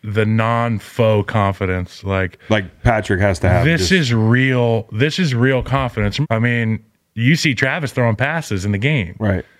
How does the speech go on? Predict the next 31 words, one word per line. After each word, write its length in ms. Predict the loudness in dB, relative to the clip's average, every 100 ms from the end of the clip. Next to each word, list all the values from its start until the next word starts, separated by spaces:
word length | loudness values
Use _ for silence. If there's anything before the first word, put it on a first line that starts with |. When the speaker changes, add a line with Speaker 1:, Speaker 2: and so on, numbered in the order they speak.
| _ _
Speaker 1:
You 200 | 2 2
see 500 | 2 0 0 2 0 -4 _ -4
Tyreek 360 | -2 0 -2
doing 160 | 0 0
the 60 |
same 300 | 0 0 0
thing. 460 | 0 0 0 -2 -6 -2
I 100 | 0
mean, 260 | 2 2
you 120 | 2 0
see 500 | 0 0 2 0 -4 -12 -20 _
Pat 260 | -2 -2 -2
lining 300 | -2 0 0
up 140 | 0
in 80 | 2
a 60 | 2
number 280 | 2 0 0
of 100 | 0
different 320 | 0 0 -2
spots, 440 | -2 -2 -2 -4
throwing 180 | 0 2
the 60 | 4
ball 180 | 2 2
behind 280 | 0 0
his 100 | -2
back. 380 | -2 -2 -2 -6 -14 -20 _ _ -4
That 140 | -2
stuff 220 | 0 0
doesn't 280 | 0 0 0
just 160 | 0 -2
happen. 640 | -2 -4 -2 -2 0